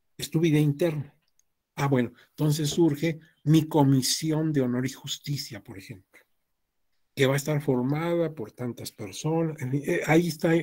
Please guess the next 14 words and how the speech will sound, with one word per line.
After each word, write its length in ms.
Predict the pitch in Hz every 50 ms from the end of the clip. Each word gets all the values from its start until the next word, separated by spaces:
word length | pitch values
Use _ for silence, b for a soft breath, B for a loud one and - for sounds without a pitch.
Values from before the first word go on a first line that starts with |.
| 147 -
mi 220 | 127 131 131 123
decisión. 800 | 120 123 120 - - 131 123 - - 147 151 147 139 143 - _ _ _ _ _ _ _ _ _ _ _ _ _ _ _ _ _ _ _ _ _ _ _ _ _
Y 120 | - - 147
se 140 | 143 156 143
refleja 520 | 123 131 120 - - 143 147 151 180 180
en 100 | 160 131
esa 220 | 113 104 - 139
estructura. 640 | 120 - - 143 139 143 - - 220 208 220 202 156 127
Dentro 320 | 110 98 - - 110 104
de 100 | 101 101
mi 160 | 107 113 123
partido 600 | 127 - 160 156 151 147 - 156 147 143 143 139
hay 180 | 131 127 123 123
un 320 | 127 135 139 139 135 135